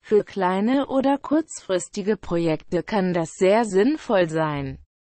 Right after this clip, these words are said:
ist aber auch zum Ausprobieren und Warmwerden gut geeignet. Viele Baumärkte bieten Geräte zum Verleihen aus.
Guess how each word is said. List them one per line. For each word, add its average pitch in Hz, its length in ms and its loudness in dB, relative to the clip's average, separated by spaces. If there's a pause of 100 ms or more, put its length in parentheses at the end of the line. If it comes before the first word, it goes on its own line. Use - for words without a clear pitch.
(120)
ist - 360 0
aber 180 300 2
auch 277 340 0
zum 247 260 0
Ausprobieren 190 920 -2
und 165 260 -6
Warmwerden 208 720 4
gut 226 260 -6
geeignet. 139 800 -2 (520)
Viele 294 440 2
Baumärkte 208 880 0
bieten 190 360 -4
Geräte 180 560 0
zum 190 240 -4
Verleihen 156 640 -2
aus. - 720 -6